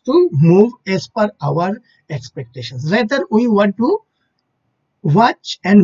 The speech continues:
monitor the price actions। यूएस टेन Treasury देखेंगे,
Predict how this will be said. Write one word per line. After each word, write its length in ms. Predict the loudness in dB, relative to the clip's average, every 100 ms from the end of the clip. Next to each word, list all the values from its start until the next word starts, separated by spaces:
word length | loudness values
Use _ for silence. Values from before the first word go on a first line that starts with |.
| 6
monitor 420 | 6 4 2 0 -6 -8 _ _ 0
the 160 | 0 0
price 500 | -6 -10 -12 -10 -8
actions। 400 | -6 -8 -12 -14 -16 -18 _ _ _ -4
यूएस 260 | 0 0 0
टेन 260 | 0 0
Treasury 400 | 0 0 2 0
देखेंगे, 480 | -2 -4 -4 -2 -2